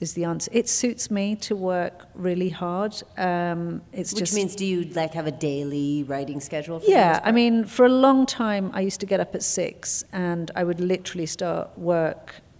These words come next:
Speaker 1: from the moment I woke up. I mean, with help, my husband would literally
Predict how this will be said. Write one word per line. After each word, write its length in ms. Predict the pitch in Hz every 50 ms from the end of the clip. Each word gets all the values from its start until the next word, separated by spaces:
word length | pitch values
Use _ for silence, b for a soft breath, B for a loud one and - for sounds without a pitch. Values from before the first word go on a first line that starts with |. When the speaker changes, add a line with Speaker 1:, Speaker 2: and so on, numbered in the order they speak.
| _
Speaker 1:
from 280 | - - - 185 180 180
the 80 | 175 165
moment 400 | 170 170 170 170 165 165 160 -
I 100 | 160 160
woke 340 | 156 160 156 - - - -
up. 320 | 160 151 - - - - -
I 80 | 190 180
mean, 380 | 170 165 160 160 160 160 - - _ _ _ _ -
with 200 | 190 220 233 -
help, 260 | - - 196 165 -
my 120 | 185 190
husband 460 | 190 180 214 214 208 - - 196 180 170
would 140 | 175 170
literally 580 | 175 180 180 - - - 180 170 165 151 147 B